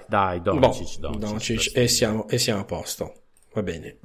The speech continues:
Speaker 1: Cioè, siamo, siamo d'accordo che Doncic è la
Speaker 2: No,
Speaker 1: first
Speaker 2: senza,
Speaker 1: team.
Speaker 2: senza alcun dubbio.
Speaker 1: Don-, Doncic sotto questo aspetto qua è la reincarnazione di LeBron, cioè farà N mila first, first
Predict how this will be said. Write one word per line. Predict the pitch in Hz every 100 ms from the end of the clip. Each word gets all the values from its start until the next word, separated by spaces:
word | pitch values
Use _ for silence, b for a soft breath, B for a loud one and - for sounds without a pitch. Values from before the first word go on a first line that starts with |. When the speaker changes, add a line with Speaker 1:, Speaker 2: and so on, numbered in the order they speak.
| 120
Speaker 1:
Cioè, | - 117
siamo, | 110 113
siamo | - 113
d'accordo | 98 - 113 104
che | 98 92
Doncic | 95 - -
è | 92
la |
Speaker 2:
No, | 143 156
Speaker 1:
first | 123
Speaker 2:
senza, | 143 131 131
Speaker 1:
team. | -
Speaker 2:
senza | - 123 117
alcun | 107 101
dubbio. | 90 85 - - - - _ _
Speaker 1:
Don-, | - 131 143
Doncic | 131 151 143 127
sotto | - - 117 117
questo | 123 113
aspetto | 98 120 113
qua | 143
è |
la | 127
reincarnazione | 90 82 87 90 - 98 92
di | 85
LeBron, | 82 80 87 80 76
cioè | 87 82 76 -
farà | 90 95 101
N | 104 110
mila | 110 107 107 110 107
first, | - 104 101 - -
first | 113 107 -